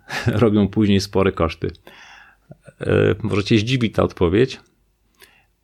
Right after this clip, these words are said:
ale ja po prostu nie zabieram za sobą portfela. Na przykład, e, no, teraz w weekend spędziłem kilka godzin jeżdżąc, e, z moim kolegą na rowerach, na rowerach, e, w parku kampinowskim, e, i po prostu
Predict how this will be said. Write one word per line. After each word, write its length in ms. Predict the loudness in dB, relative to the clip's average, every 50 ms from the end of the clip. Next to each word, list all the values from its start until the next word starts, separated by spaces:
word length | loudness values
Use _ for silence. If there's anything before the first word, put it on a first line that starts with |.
| _ _
ale 220 | 0 0 2 2 2
ja 100 | 2 0
po 100 | -2 -2
prostu 320 | -2 -2 -4 -2 -2 -2
nie 100 | 0 0
zabieram 440 | 0 2 2 2 2 2 0 0 -2 -2
za 140 | -2 -2
sobą 340 | -2 0 -2 0 0 0 0
portfela. 540 | 0 -2 -4 -4 -2 0 0 0 0 0 -4 -12 _ _ -20 -20 -20 -20 -20 -20 _ -4
Na 100 | -4 -4
przykład, 600 | -4 -6 -10 -4 0 2 2 2 0 -4 -6 -4 -2 0 2 0 0
e, 100 | -2 -4 -6
no, 100 | -8 -8 -8 -10 _ _
teraz 260 | 0 2 2 4 2
w 60 | 4 2
weekend 360 | 2 2 2 2 0 0 -2
spędziłem 500 | -4 -4 -4 -2 2 2 2 2 2 -2
kilka 360 | -4 -4 -4 -2 0 -2 0
godzin 380 | 2 2 2 2 2 0 0 0
jeżdżąc, 720 | 0 2 2 2 2 0 0 0 -2 -2 -4 -6 -8 -4 -2
e, 280 | 0 0 2 0 0 -2
z 160 | -6 -4 -2
moim 240 | -2 0 0 -2 -4
kolegą 580 | 0 0 2 2 2 0 0 -2 -2 -2 -4 -6
na 160 | -2 -2 2
rowerach, 720 | 2 2 2 4 2 2 2 0 -2 -2 -4 -10 -20 -10 -4
na 100 | -2 0
rowerach, 460 | 2 2 2 4 2 2 0 -2 -4
e, 40 | -2 0
w 400 | 0 0 0 -2 -4 -6 -6 -2 0 0 0 0 0 -2 0 -2
parku 280 | -4 -4 -2 -8 -4
kampinowskim, 720 | -2 -2 -2 0 0 0 0 0 -2 -2 -2 -2 -2 -2 -4 -12 -20 -20 -20 -20 -20 -20 -20 _ _ -8
e, 180 | -6 -6 -4 -6
i 80 | -8 -10
po 100 | -10 -6
prostu 420 | -2 -2 -2 -2 2 2 2 2